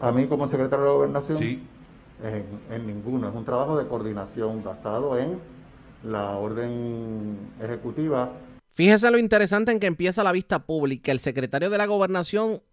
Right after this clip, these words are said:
Speaker 3: admitiendo que la subsecretaria no responde a él, a pesar de ser él el jefe de la subsecretaria, y que ella puede tomar decisiones por su cuenta. Pero cuando se le cuestionó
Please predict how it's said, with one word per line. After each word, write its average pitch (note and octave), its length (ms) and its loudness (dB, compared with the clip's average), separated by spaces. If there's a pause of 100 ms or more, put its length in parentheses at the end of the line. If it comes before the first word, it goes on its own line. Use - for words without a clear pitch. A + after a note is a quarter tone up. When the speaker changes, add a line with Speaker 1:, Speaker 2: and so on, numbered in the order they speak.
(540)
Speaker 3:
admitiendo E3 840 0 (460)
que F#3 100 0
la F3 140 4
subsecretaria G3+ 840 2
no A3+ 140 2
responde B3 480 2
a G#3 100 6
él, C4 140 2
a F4 80 2
pesar A3+ 280 0
de A#3 120 0
ser A#3+ 220 2
él B3 180 6
el A#3 160 4
jefe B3 340 6
de A#3+ 60 2
la A3 100 2
subsecretaria, G3+ 1000 -2 (360)
y D3 100 -10
que E3 120 0
ella F#3 160 4
puede G3 300 4
tomar E3+ 300 2
decisiones D#3 500 -2
por C#3+ 240 -2
su B2+ 180 -6
cuenta. G2+ 340 -2
Pero B2+ 180 -2
cuando B2+ 280 0
se A#2+ 160 -4
le A#2 140 -4
cuestionó A2+ 580 -4